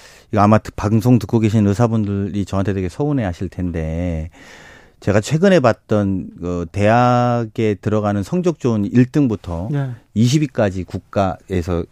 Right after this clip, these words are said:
Speaker 1: 나라 이 과, 선택하는 학교와 과를 봤더니
Speaker 2: 예.
Speaker 1: 작년까지는 서울대 컴퓨터공학과가 십육 위에 있었어요. 나머진 다 의대고요.
Speaker 2: 예.
Speaker 1: 근데 올해에는 그것마저도 빠져서 다 의대가 됐습니다.
Speaker 2: 그러니까요.
Speaker 1: 그러니까 이게 뭐냐면 의사분들이 그만큼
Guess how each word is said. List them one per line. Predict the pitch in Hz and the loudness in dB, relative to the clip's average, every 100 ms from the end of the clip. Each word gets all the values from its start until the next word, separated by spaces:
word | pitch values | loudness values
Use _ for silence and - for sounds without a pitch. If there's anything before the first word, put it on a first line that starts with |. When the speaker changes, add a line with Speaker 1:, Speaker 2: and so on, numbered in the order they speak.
| _ - | _ -4
Speaker 1:
나라 | 92 101 101 - | 0 2 2 -2
이 | 101 87 87 _ | -4 -4 -6 _
과, | - 139 135 | -8 -6 -2
선택하는 | 196 190 196 160 151 | -2 0 0 2 2
학교와 | 131 - 180 135 | 0 0 2 2
과를 | - 170 202 | 2 2 2
봤더니 | 107 - 85 110 117 165 | 0 -4 -6 -4 -4 -6
Speaker 2:
예. | 135 120 | -8 -12
Speaker 1:
작년까지는 | - 120 143 190 190 165 151 139 | -4 4 6 6 4 2 2 0
서울대 | - 208 190 | 0 0 0
컴퓨터공학과가 | 165 202 196 175 143 127 123 117 | 0 -2 -4 -4 0 -2 0 -2
십육 | - 226 151 104 | 2 2 2 0
위에 | 123 | 0
있었어요. | 87 - 82 - 76 - - - | -2 -6 -14 -14 -14 -14 -14 -10
나머진 | - 107 139 180 | 0 4 6 6
다 | 170 | 6
의대고요. | 123 82 82 - 78 | 4 2 -2 -8 -6
Speaker 2:
예. | 156 139 - | -4 -6 -6
Speaker 1:
근데 | - | 2
올해에는 | 143 120 139 151 147 143 170 175 - - - | 6 8 8 8 6 4 2 -2 -14 -20 -10
그것마저도 | - 139 180 143 135 | 0 4 4 4 2
빠져서 | 127 165 170 156 | 2 2 2 0
다 | - - | -2 2
의대가 | 165 120 135 | 4 6 4
됐습니다. | 120 82 92 80 - | 2 -2 -8 -12 -4
Speaker 2:
그러니까요. | 185 185 156 117 | 0 0 0 -2
Speaker 1:
그러니까 | 120 139 | 4 4
이게 | 135 | 6
뭐냐면 | 123 135 135 123 | 6 6 6 6
의사분들이 | 117 123 156 156 156 151 147 143 139 135 127 131 131 | 4 2 2 4 4 4 2 2 0 -2 -2 0 0
그만큼 | 123 120 135 127 135 131 | 2 2 2 -2 -2 0